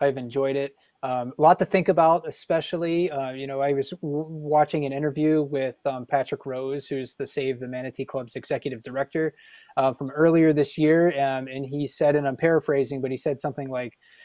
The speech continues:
"If Florida manatees can't survive due to habitat loss and water pollution, the things that we've talked about, then Florida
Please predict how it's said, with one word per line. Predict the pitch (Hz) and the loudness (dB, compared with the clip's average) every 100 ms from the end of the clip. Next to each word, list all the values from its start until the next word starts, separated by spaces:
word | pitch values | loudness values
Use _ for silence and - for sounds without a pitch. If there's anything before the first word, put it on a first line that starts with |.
| _ | _
"If | - | -8
Florida | - 160 156 | 4 6 6
manatees | 147 156 156 165 139 | 4 0 0 -2 -2
can't | - 151 - | -4 -6 -4
survive | 139 143 143 143 135 | 2 4 4 2 0
due | 135 | -6
to | |
habitat | - 135 135 139 127 | -4 -8 -4 -4 -2
loss | 127 127 131 | -4 -4 -6
and | 117 | -6
water | 123 127 | -6 -6
pollution, | - 131 120 139 120 | -6 -6 -6 -6 -8
the | 110 | -10
things | 131 120 | -10 -10
that | |
we've | 113 113 | -10 -8
talked | 131 123 135 | -4 -2 0
about, | 127 127 | -2 -2
then | 117 | -8
Florida | - 165 160 160 | 2 4 6 6